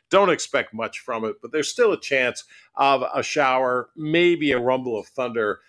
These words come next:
during the evening hours. Otherwise, partly to mostly cloudy. It's windy. Fifty-two. It, it doesn't get cold, cold behind this front. That's gonna take a little bit of time. Not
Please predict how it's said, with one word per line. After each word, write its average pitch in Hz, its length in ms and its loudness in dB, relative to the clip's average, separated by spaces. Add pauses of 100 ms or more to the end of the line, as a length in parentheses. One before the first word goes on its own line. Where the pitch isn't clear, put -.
(160)
during 127 240 0
the 113 200 -4
evening 120 460 -2
hours. 113 640 0
Otherwise, 160 400 2
partly 151 340 -2
to 113 80 -2
mostly 110 380 -2
cloudy. 113 420 -2
It's 92 180 -10
windy. 123 400 -2
Fifty-two. 170 800 0
It, 117 160 -6
it 190 140 -4
doesn't 214 320 0
get 185 220 0
cold, 151 420 2
cold 98 360 0
behind 101 440 -4
this 95 160 -8
front. 101 320 -6 (380)
That's 160 180 0
gonna 156 160 2
take 131 260 -2
a 107 60 -2
little 135 260 2
bit 117 160 -2
of 101 100 -2
time. 107 360 -2 (260)
Not 139 480 4